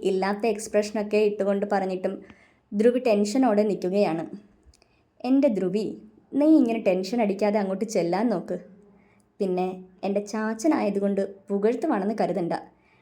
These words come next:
നീ ചാച്ചൻ്റെ ഒരു കൈ അകലത്തിൽ നിന്നാൽ മതി. നേരത്തത്തെ ചീത്തവിളി കേട്ടിട്ട് അത്ര പന്തിയായി തോന്നുന്നില്ല." സ്റ്റെല്ല പറഞ്ഞത് കേട്ട് ധ്രുവി അവളെ പേടിയോടെ നോക്കി നിന്നു. "എൻ്റെ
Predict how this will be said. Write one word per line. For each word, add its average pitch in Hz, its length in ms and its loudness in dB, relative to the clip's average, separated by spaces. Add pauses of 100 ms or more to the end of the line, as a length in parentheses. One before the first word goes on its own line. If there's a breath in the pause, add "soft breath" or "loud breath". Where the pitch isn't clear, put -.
(180 soft breath)
നീ 240 120 0
ചാച്ചൻ്റെ 214 600 -2
ഒരു 202 300 2
കൈ 220 200 2
അകലത്തിൽ 190 440 0
നിന്നാൽ 180 380 0
മതി. 160 260 -2 (800 soft breath)
നേരത്തത്തെ 208 420 0 (100)
ചീത്തവിളി 214 440 2
കേട്ടിട്ട് 208 440 -2 (580 soft breath)
അത്ര 185 220 -6 (100)
പന്തിയായി 226 560 0
തോന്നുന്നില്ല." 202 460 0 (800)
സ്റ്റെല്ല 220 520 -2
പറഞ്ഞത് 214 380 -2
കേട്ട് 202 280 0 (360)
ധ്രുവി 190 280 0
അവളെ 202 260 4 (140)
പേടിയോടെ 185 560 0
നോക്കി 196 320 -4
നിന്നു. 175 260 -2 (1000 soft breath)
"എൻ്റെ 269 220 4